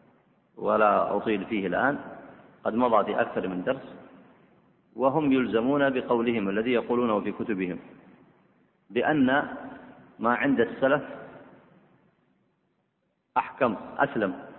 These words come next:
وهذا أيضًا الذي قاله أهل السنة، أن الاعتقاد الذي علمه النبي عليه الصلاة والسلام لأصحابه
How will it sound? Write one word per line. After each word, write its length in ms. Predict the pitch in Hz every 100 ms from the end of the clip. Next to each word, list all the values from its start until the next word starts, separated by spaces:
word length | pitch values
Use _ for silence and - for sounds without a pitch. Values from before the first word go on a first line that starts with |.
| - - _ _ _ _ _ _ _ _ _ _ _ _ _ 127
وهذا 360 | 143 160 113
أيضًا 200 | 120 120
الذي 240 | 127 120 117
قاله 320 | 120 113 101
أهل 120 | 101
السنة، 360 | 98 117 98 95 - - - - _ _ _ -
أن 120 | 104
الاعتقاد 540 | 113 110 95 113 120 107
الذي 240 | 104 98
علمه 360 | 95 107 113 101
النبي 380 | 98 98 113 98
عليه 140 | 98
الصلاة 320 | 95 107 95
والسلام 360 | 98 - 107 98
لأصحابه 520 | 95 - - 117 101